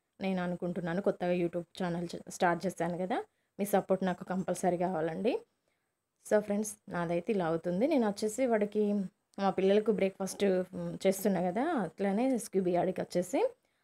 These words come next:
ఆ రోజు మా వారికి సాటర్డే డ్యూటీ ఉందండి. తన కోసం వచ్చేసి నేను ఎగ్ కర్రీ చేశాను, బాయిల్డ్ ఎగ్. ఆ, ఎర్లీ మార్నింగ్ ఫైవ్ o'clock-కి. ఆ, తనకు, ఆ, వాడికి కూడా ఒ-, ఒక ఎగ్ వేసి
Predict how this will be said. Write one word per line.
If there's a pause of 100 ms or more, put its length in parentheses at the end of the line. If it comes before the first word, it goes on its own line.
(120)
ఆ
రోజు
మా
వారికి
సాటర్డే
డ్యూటీ
ఉందండి. (600)
తన
కోసం
వచ్చేసి
నేను
ఎగ్
కర్రీ
చేశాను, (600)
బాయిల్డ్
ఎగ్. (680)
ఆ,
ఎర్లీ
మార్నింగ్
ఫైవ్
o'clock-కి. (800)
ఆ,
తనకు, (320)
ఆ,
వాడికి
కూడా
ఒ-,
ఒక
ఎగ్
వేసి